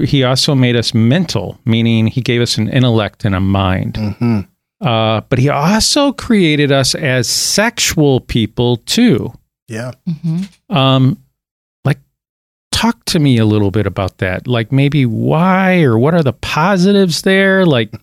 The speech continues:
Speaker 2: <laughs>
Speaker 3: Mm-hmm.
Speaker 2: Yeah. I, I mean, you just, let's go Bible here. Number one,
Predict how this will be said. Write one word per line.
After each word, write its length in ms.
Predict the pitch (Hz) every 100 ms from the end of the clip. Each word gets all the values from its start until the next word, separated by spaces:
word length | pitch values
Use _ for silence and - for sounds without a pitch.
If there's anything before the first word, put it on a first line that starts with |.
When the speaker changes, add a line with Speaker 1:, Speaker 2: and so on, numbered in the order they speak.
| -
Speaker 2:
<laughs> 200 | 135 - 127 _ - - - - -
Speaker 3:
Mm-hmm. 760 | - - 202 190 170 170 170 233
Speaker 2:
Yeah. 420 | 117 131 120 -
I, 160 | - 120 -
I 60 |
mean, 400 | 143 143 123 120 113
you 200 | 123 123
just, 280 | 156 - _ _ _ _ -
let's 240 | 151 170
go 160 | - 127
Bible 400 | 104 95 - -
here. 180 | 104 92
Number 260 | 123 120
one, 340 | 110 95 -